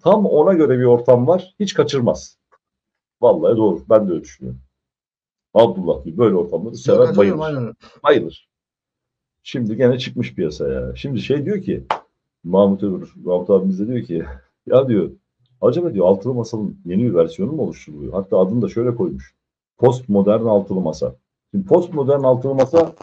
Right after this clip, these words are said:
Speaker 1: olur olmaz onu bilemem. Ama şimdi orada bir mücadele olacak biliyorsun. İki bin yirmi sekiz öncesi, e, şeyi konuşuyoruz. Hani Mansur Yavaş'ın bir şeyi var. Kendine göre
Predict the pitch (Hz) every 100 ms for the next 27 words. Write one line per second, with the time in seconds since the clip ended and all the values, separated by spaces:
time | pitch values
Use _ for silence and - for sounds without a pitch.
0 | - - - 156 165 156 113 104 123 123
1 | 110 69 - 123 131 165 196 _ _ _
2 | _ _ _ - 113 120 131 135 139 135
3 | 139 143 156 160 160 127 120 120 117 82
4 | 87 - - 104 107 104 104 101 104 107
5 | 98 87 - 139 160 _ _ 78 80 80
6 | - 113 120 127 123 131 95 87 87 95
7 | 98 107 101 101 98 113 101 101 95 _
8 | - 92 95 92 - _ _ _ _ -
9 | 82 87 92 90 85 90